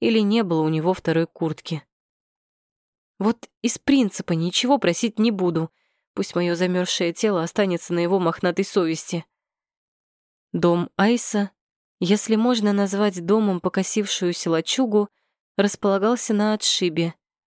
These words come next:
метрах в ста от поселка. Рядом с этой хижиной дяди Тома темнело приземистое каменное строение, из трубы которого валил черный маслянистый дым. Вонял он не просто жутко —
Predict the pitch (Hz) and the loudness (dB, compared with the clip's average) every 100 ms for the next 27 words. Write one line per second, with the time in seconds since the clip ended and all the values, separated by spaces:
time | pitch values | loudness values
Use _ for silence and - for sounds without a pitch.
0 | - 220 233 226 214 - - - - 233 | -2 0 2 0 -2 -6 -14 -10 -2 2
1 | 170 - 160 - 160 151 156 156 _ _ | 2 0 -4 -2 -2 -4 -8 -12 _ _
2 | _ _ _ _ - 202 220 214 202 220 | _ _ _ _ 2 2 4 2 2 0
3 | 208 208 202 - _ _ _ _ - - | 0 0 0 -4 _ _ _ _ -6 0
4 | 240 190 180 170 175 190 180 185 - 311 | 2 2 2 2 2 0 2 0 2 4
5 | 247 170 160 _ _ _ _ - 226 240 | 4 2 -2 _ _ _ _ -6 0 2
6 | 302 285 - 214 190 226 254 240 - 220 | 4 2 2 -2 0 0 2 -2 -2 -2
7 | 214 220 226 220 214 214 214 - 226 202 | 0 0 0 0 0 0 -2 0 0 0
8 | 170 160 156 151 - _ _ _ - - | 0 0 -2 -4 -8 _ _ _ -8 -4
9 | 175 156 160 165 - 233 214 180 160 160 | -2 -2 -2 -2 0 0 2 0 0 0
10 | 190 196 - 202 220 208 196 190 - 175 | 0 0 -2 0 0 0 0 -2 -2 -2
11 | 175 180 - 185 170 156 147 - _ _ | -2 -4 -4 -2 -2 -2 -4 -12 _ _
12 | _ _ _ _ - 175 175 160 156 165 | _ _ _ _ -4 0 2 2 2 2
13 | 175 170 190 - 160 - - 180 175 202 | 0 0 -2 0 -2 -2 -2 -2 0 -2
14 | - - 156 | -4 -6 -6